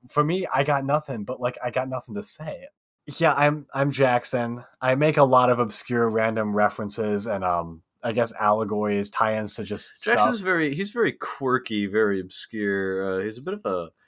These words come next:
Speaker 2: bit of a silly guy.
Speaker 1: I'm in the volunteer fire company.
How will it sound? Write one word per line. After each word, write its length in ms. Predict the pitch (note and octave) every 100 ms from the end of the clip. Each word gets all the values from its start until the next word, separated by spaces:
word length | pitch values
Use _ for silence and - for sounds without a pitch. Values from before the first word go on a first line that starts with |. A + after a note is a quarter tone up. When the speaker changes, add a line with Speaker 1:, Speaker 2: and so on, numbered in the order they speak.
| _ _ _
Speaker 2:
bit 80 | F#3+
of 80 | F#3
a 100 | F#2+
silly 440 | - - G3+ C#3+
guy. 440 | G2 A#2+ D#3 E2+ B1 - - _ _
Speaker 1:
I'm 360 | C3 C3+ C3+ C#3 - _ _
in 140 | C#3+ C#3+
the 100 | C#3
volunteer 520 | C3 B2+ C3+ C3+ B2
fire 340 | - A#2 G#2
company. 640 | G2 F#2+ F#2+ F#2 F2+ G#2